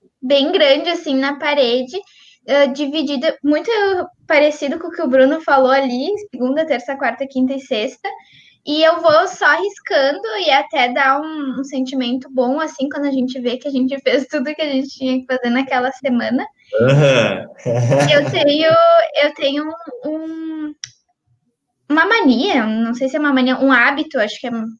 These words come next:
Speaker 1: melhor dessa forma, de domingo eu sento de noite na frente do computador e eu planejo a minha semana.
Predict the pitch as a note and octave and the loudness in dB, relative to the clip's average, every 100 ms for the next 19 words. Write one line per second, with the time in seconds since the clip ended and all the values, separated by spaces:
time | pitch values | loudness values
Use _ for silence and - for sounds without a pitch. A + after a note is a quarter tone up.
0 | _ - A#3 A3+ G#3+ G#3 - - _ B3 | _ -8 -4 -2 0 0 -2 -20 _ -8
1 | A#3+ B3+ B3+ A#3 C4+ - - C4 C4 D4 | -4 -2 0 0 0 -4 -8 -8 -6 -4
2 | D#4 - C4 E4 F#4 F4+ D4+ F#4 G4+ G4 | -4 -6 -4 0 0 0 -4 -2 -2 -4
3 | _ _ C#4+ D#4 D#4+ E4 C4+ D4+ F#4 F#4 | _ _ 0 0 0 0 0 0 -4 -4
4 | D#4+ C#4+ - D#4 D4 C#4+ - - D4 D4 | -4 -4 -6 -8 -6 -8 -10 -6 -6 0
5 | C#4+ B3+ C4+ C4+ D4 D4 D4 D#4 C#4+ C4+ | 2 4 4 0 2 4 4 2 2 2
6 | C4 C4+ C4+ C4+ D#4 D4 A3 | 2 2 0 0 -2 0 -2